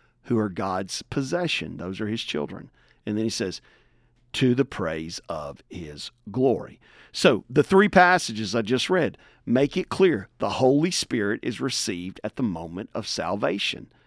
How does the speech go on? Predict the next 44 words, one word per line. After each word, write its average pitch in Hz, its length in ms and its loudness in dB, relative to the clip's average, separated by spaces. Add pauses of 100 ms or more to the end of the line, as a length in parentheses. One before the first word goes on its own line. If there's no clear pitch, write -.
(560)
Uh, - 100 -14
Paul 180 180 8
cou-, - 180 6
Paul 185 280 6
couldn't, 233 360 0 (320)
he 269 140 6
wouldn't 269 220 6
have 220 80 2
been 226 120 8
able 233 200 6
to 233 60 6
say 320 340 4
that 170 140 2
we're 139 180 6
all 123 100 6
baptized 120 500 4
by 123 100 4
one 113 260 2
Spirit 180 460 2
and 135 120 4
all 139 160 6
given 120 320 2
one 120 140 2
Spirit 131 340 0
to 117 80 -8
drink 170 400 2
if 127 160 -2
not 147 260 4
all 131 300 6
the 180 100 0
Corinthian 139 520 0
believers 123 460 -2
possessed 95 520 -8
the 131 120 0
Holy 95 340 -4
Spirit. 170 440 -2 (280)
They 113 120 2
all 107 160 4
possessed 107 440 -4
the 131 120 0
Holy 98 280 -6
Spirit 95 420 -8 (160)
at 85 420 -10 (360)
salvation. 190 960 4